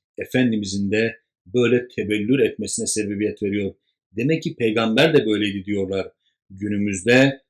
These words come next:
aşırıya giden insanlar bir kanaat oluşturdular. Bu kanaati izale çok zaman alır.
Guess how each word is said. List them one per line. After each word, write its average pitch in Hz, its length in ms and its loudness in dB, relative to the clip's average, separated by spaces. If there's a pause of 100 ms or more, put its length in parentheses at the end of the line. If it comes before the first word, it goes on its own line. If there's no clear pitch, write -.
(140)
aşırıya 110 460 0
giden 107 260 0
insanlar 101 640 -4 (260)
bir 110 200 -2
kanaat 113 440 0
oluşturdular. 98 720 -6 (400)
Bu 160 140 -4
kanaati 113 500 -2
izale 107 380 2
çok - 240 2
zaman 107 240 -4
alır. 98 240 -2